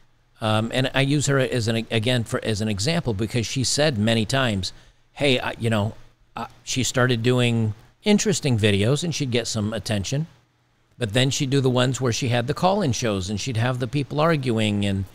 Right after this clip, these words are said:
and they'd get into it. And what happened? I mean, she's got eight point five thousand videos, guys. And how long has she been around?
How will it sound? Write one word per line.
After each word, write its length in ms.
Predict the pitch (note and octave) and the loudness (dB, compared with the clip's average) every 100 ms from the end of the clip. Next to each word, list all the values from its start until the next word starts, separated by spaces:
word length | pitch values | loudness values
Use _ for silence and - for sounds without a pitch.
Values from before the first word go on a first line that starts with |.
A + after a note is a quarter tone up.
| - _ _ - | -18 _ _ -2
and 300 | A2+ A#2 G2+ | 0 0 0
they'd 220 | A#2+ A#2 | 0 2
get 120 | D3 | 2
into 320 | A3+ - G#2 | 2 0 -2
it. 120 | F2 - | -4 -6
And 160 | - G#2+ | -4 0
what 160 | A2 A#2 | 2 2
happened? 460 | A2+ A#2+ G#3 G3+ - - - _ _ - | 0 0 0 -2 -6 -16 -20 _ _ -2
I 80 | C3+ | 0
mean, 120 | C#3+ | 2
she's 240 | - G3+ | 2 2
got 200 | G#3 F3+ | 2 2
eight 300 | C#3 F3 - | 4 2 0
point 280 | - E3+ E3 | 0 0 0
five 380 | - C#3+ C#3 C3 | 2 4 4 2
thousand 640 | - - B2 C#3 A#2+ B2+ | -2 0 2 4 2 0
videos, 460 | G2+ A2+ G#2 F2+ - | 2 2 2 0 -2
guys. 320 | F#2 E2 - - _ _ _ _ _ _ - - - C3+ | -4 -4 -10 -18 _ _ _ _ _ _ -20 -20 -8 0
And 180 | B2+ | 2
how 100 | B2+ | 4
long 200 | D3 D3 | 4 4
has 100 | C#3 | 2
she 140 | - B2+ | 0 0
been 200 | A#2 A2 | 2 2
around? 420 | G#2 G2 F2 | 2 0 -2